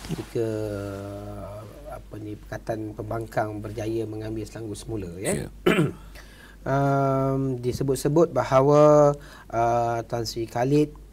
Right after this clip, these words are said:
Speaker 1: uh, akan menerajui ini semula.
Speaker 2: Hmm.
Speaker 1: Tetapi <clears throat> nama baru seperti Azmin Ali bercita-cita
Speaker 2: Hmm.
Speaker 1: untuk memegang tampuk, tampuk, uh, kerusi panas
Speaker 2: Ya.
Speaker 1: di, di, di Selangor tersebut.
Speaker 2: Hmm.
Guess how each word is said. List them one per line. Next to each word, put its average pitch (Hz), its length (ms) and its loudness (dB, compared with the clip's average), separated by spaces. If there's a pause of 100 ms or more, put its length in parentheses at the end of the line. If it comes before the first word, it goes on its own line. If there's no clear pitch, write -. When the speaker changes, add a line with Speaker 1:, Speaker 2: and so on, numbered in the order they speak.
Speaker 1:
uh, 113 560 -6
akan 117 480 -4
menerajui 110 480 -2
ini 110 160 -8
semula. 175 480 2
Speaker 2:
Hmm. - 400 -2 (240)
Speaker 1:
Tetapi 147 720 2 (160)
<clears throat> 170 320 4
nama 113 240 -2
baru 131 320 4
seperti 120 480 -6
Azmin 117 400 -6
Ali 143 400 -2
bercita-cita 123 640 -2
Speaker 2:
Hmm. 107 160 -6
Speaker 1:
untuk - 160 -8
memegang 104 400 -6
tampuk, 101 320 -8 (400)
tampuk, 113 560 -4
uh, 107 640 -10 (480)
kerusi 123 400 -10
panas 117 480 -4
Speaker 2:
Ya. 92 160 2
Speaker 1:
di, 110 240 -6 (240)
di, 107 160 -6 (160)
di 113 160 -8
Selangor 110 320 -2
tersebut. 104 320 -4
Speaker 2:
Hmm. 76 400 -2